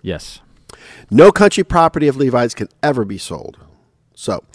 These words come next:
Speaker 2: all poor brothers to be relieved and helped back to prosperity."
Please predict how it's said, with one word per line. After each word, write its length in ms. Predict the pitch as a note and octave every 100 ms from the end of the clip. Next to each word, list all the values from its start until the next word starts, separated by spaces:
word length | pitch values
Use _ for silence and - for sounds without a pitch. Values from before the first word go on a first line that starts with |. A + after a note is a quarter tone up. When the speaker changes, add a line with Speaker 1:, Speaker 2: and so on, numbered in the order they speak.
| - - -
Speaker 2:
all 220 | B2+ E3+
poor 260 | - F3+ E3+
brothers 500 | D3+ D3 A2+ A#2 -
to 100 | -
be 140 | A#2 A2+
relieved 560 | G#2+ G#2 B2 C#3 C#3 -
and 120 | G2+
helped 420 | F#2 A#2 A2+ -
back 460 | G2 A2+ A2+ A#2 _ _
to 300 | - A2 G#2
prosperity." 1000 | - G2+ F#2+ - - F2+ D#2 D2 - _